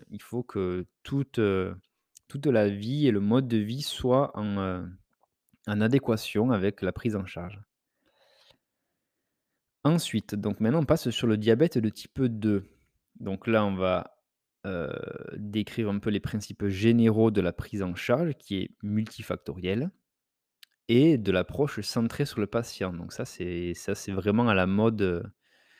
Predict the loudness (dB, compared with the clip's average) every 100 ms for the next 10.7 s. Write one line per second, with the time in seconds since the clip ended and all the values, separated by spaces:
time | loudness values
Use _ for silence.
0 | _ _ _ 0 4 4 4 -2 -4 -6
1 | -2 0 0 0 -2 -2 -2 -2 -2 0
2 | 0 -2 -4 -8 -10 -12 -14 -18 -16 -10
3 | -6 -2 -2 -2 -4 -4 -2 -2 -2 _
4 | -4 -2 -2 -4 -10 -10 -6 -4 -4 -6
5 | -10 -8 -8 -8 -12 -8 -8 -4 -6 -8
6 | -8 -6 -8 -10 -12 -10 -12 -12 -16 _
7 | -20 -20 -20 _ _ _ _ _ -4 4
8 | 6 8 8 6 4 4 4 4 2 2
9 | 0 0 -4 -10 -14 -14 -12 -12 -6 -6
10 | -4 -6 -2 -2 -2 -6